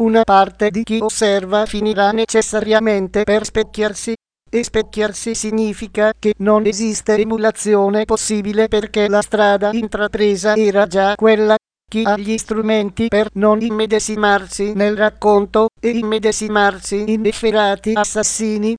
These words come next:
che passano la vita a nascondersi non è una dinamica scontata, ha anche gli strumenti per tenersi lontano da quei mondi. Ma la lontananza non è fisica.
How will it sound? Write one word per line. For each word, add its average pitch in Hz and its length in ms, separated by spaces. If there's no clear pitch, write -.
che 208 160
passano 202 600
la 202 140
vita 214 420
a 214 100
nascondersi 214 880
non 214 280
è 220 80
una 226 260
dinamica 202 720
scontata, 214 760
ha 202 160
anche 208 400
gli 220 180
strumenti 214 680
per 214 220
tenersi 220 520
lontano 208 580
da 202 180
quei 208 280
mondi. 208 540
Ma 202 260
la 208 120
lontananza 202 920
non 214 300
è 220 100
fisica. 208 640